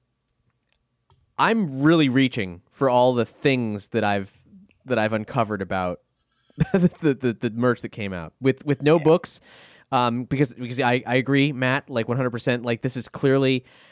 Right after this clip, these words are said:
Speaker 1: um, a, a result of them not knowing what information they actually can say about the movie. And the action figures, they had plenty of time to work on those. They don't need to say much about 'em at all.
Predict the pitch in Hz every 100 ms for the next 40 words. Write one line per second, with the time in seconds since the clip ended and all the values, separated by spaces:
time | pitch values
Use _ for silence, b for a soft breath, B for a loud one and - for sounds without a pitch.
0 | b - 117 113 110 110 120 123 117 117
1 | 120 123 123 117 117 113 113 120 113 123
2 | 147 139 123 123 131 131 127 131 120 120
3 | 110 113 - 120 - - 123 127 123 -
4 | 135 135 107 101 98 127 131 101 95 b
5 | b b 120 113 110 98 - 123 117 147
6 | - 135 135 131 143 196 123 - 131 233
7 | 170 117 107 104 107 107 104 120 147 120
8 | 165 143 123 120 127 123 135 139 143 156
9 | 202 233 82